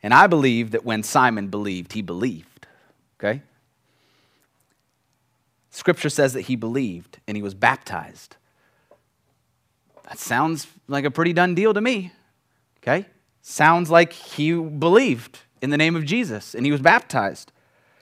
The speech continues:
It doesn't say he pretended to believe. It doesn't say he went along with the crowd secretly hoping to, to learn tricks, although he kinda went back to that. But it doesn't say that was intention. It says that he believed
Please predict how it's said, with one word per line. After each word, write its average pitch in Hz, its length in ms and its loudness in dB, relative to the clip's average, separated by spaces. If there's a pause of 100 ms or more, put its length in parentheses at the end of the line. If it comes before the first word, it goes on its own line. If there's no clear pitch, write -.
It - 80 -8
doesn't 185 220 6
say 208 180 6
he 214 140 2
pretended 220 380 4
to 185 40 0
believe. 180 320 2
It 170 40 -6
doesn't 175 180 4
say 202 180 4
he 202 120 -2
went 190 180 2
along 190 400 8
with 190 120 0
the 202 60 -2
crowd 185 360 8
secretly 180 460 0
hoping 180 320 0
to, 175 140 2 (340)
to 180 60 6
learn 180 300 6
tricks, 180 320 6
although 170 380 8 (180)
he 156 100 -4
kinda 185 280 8
went 190 180 4
back 233 280 4
to 180 100 -4
that. 143 280 6 (400)
But 147 120 2
it - 20 6
doesn't 202 160 4
say 214 160 6
that 220 140 8
was 214 120 6
intention. 220 460 0
It 147 60 -6
says 196 240 2
that 170 80 0
he 165 140 -2
believed 160 640 -2